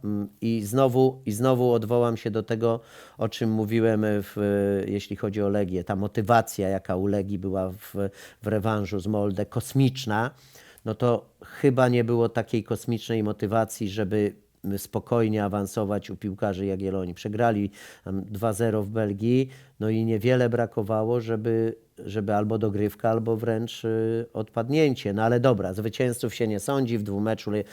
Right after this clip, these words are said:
Jagiellonia lepsza, no i teraz, teraz w ostatniej kolejce, y, w prestiżowym meczu pokonuje Lecha,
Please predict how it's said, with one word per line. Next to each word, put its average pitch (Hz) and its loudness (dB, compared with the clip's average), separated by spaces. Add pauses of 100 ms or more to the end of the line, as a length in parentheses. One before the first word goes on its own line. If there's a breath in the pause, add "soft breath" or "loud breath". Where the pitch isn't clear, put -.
(200 loud breath)
Jagiellonia 110 2
lepsza, 117 0
no 104 0
i 101 -2
teraz, 104 -2 (420 loud breath)
teraz 101 -2
w 95 -6
ostatniej 98 -4
kolejce, 95 -4 (380 soft breath)
y, 90 -8
w - -14
prestiżowym 101 -2
meczu 92 -4 (280)
pokonuje 90 -6
Lecha, 95 -4